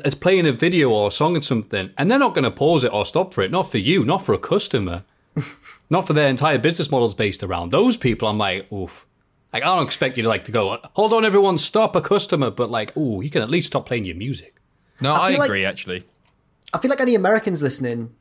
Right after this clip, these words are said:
Speaker 3: from, especially from big cities, will be confused because customer service over there is well different from it,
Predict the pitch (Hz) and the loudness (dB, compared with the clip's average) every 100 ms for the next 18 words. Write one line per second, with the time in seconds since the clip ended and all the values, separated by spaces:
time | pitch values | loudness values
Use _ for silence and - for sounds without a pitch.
0 | _ - 156 143 139 196 175 180 151 143 | _ -2 0 0 0 -2 -2 -2 -2 -2
1 | 135 - 139 117 110 - - 120 135 131 | -2 -4 -4 -6 -8 -8 -6 -2 -2 -4
2 | 117 160 147 - 131 147 - 208 202 156 | -4 0 0 0 -2 -2 0 -2 0 -2
3 | - 156 139 135 117 127 113 110 104 117 | 0 -2 -2 -4 -4 -4 -4 -4 -6 -4
4 | 165 147 123 104 - 107 - 131 - | 0 2 0 -6 -12 -14 -10 -12 -12